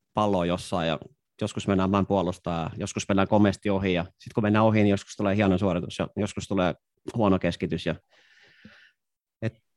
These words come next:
semmoinen niinku aina jollain tasolla hän on niinku pelin keskiössä koko ajan, mut sit se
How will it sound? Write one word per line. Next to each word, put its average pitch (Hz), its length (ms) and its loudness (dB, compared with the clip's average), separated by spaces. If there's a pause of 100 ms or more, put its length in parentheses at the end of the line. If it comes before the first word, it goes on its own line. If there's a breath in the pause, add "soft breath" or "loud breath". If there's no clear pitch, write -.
semmoinen 120 220 6
niinku 120 360 4
aina 120 280 4 (1400)
jollain 123 240 2
tasolla 113 240 0
hän 117 100 6
on 113 60 6
niinku 107 160 4
pelin 120 240 4
keskiössä 117 520 0
koko 90 240 -6
ajan, 87 200 0
mut 87 100 -4
sit - 140 -12
se 101 140 0